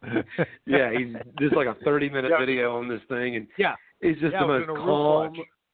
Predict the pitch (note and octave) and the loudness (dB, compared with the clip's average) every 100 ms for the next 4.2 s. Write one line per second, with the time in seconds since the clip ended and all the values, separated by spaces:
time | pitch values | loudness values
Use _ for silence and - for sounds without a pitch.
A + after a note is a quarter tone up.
0 | _ _ F3 _ - - - C#3 C3+ C#3 | _ _ -20 _ -20 -18 -6 -4 -2 -4
1 | D#3 D#3 D3+ D3 C#3+ C#3+ C3 B2 B2 C3 | -10 -10 -6 -6 -8 -8 -8 -8 -8 -10
2 | A#2+ D3+ C#3+ C#3+ B2 A#2+ B2 - - C#3 | -10 -10 -10 -10 -14 -12 -14 -14 -10 -10
3 | - _ - D3 - - _ _ - D3 | -10 _ -8 -8 -8 -20 _ _ -2 0
4 | - G#2+ | 0 -4